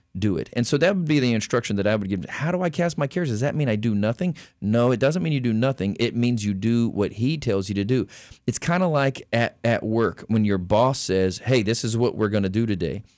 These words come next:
If it doesn't turn out right and you obeyed your boss, you did what your boss said, who's responsible at the end of the day? The boss is.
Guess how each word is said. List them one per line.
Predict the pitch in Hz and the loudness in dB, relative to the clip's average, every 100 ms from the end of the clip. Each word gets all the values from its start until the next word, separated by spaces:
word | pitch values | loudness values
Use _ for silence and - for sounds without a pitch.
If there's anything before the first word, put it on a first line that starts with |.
| _ _ - - | _ _ -10 0
If | 143 156 | 2 2
it | - | 2
doesn't | 127 185 196 214 - | 2 2 2 0 0
turn | 170 165 - | 0 0 2
out | 127 131 - | 2 2 0
right | 92 82 | -2 -2
and | 104 98 101 | 0 0 2
you | 139 147 | 0 2
obeyed | 113 117 107 95 113 151 | 2 2 2 2 2 2
your | 131 95 | 0 0
boss, | 87 92 156 123 | 0 0 0 -2
you | 98 | -4
did | 82 101 135 | -2 0 0
what | 151 - | 0 -2
your | 87 | -2
boss | 95 113 - | 0 0 0
said, | 147 151 - | -2 -2 -2
who's | 202 214 | 0 0
responsible | 156 110 - 95 95 - 147 | -2 -4 -2 -2 -2 -2 -2
at | 98 | -2
the | 101 | -2
end | 95 | -2
of | 87 | -4
the | 78 | -4
day? | 87 113 - _ _ _ | -2 -2 -6 _ _ _
The | - | -8
boss | 80 143 202 - | -2 0 0 -2
is. | - - - | -8 -12 -18